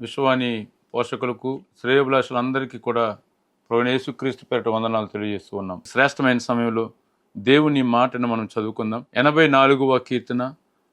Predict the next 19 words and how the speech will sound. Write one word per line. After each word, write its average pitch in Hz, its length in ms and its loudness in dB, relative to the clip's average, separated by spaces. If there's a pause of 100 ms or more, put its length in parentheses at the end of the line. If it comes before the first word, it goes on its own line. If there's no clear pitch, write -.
(120)
ఆరవ 156 320 6
చరణాన్ని 127 440 0
మనం 113 240 -2
గమనించినట్లయితే, 113 720 -4
ప్రియమైన 107 380 -8
దేవుని 104 260 -6
వాళ్ళారా, 98 420 -4 (160)
"వారు 160 240 6
బాకా 156 560 6
లోయలో 165 440 6
బడి 147 220 4
వెళ్ళుచు, 135 500 -2 (180)
దానిని 127 560 4
జలమయముగా 160 880 4 (180)
చేదురు. 104 360 0 (140)
తొలకరి 185 420 4
వాన 143 560 6 (500)
దానిని 131 560 4
దీవెనతో 131 840 -2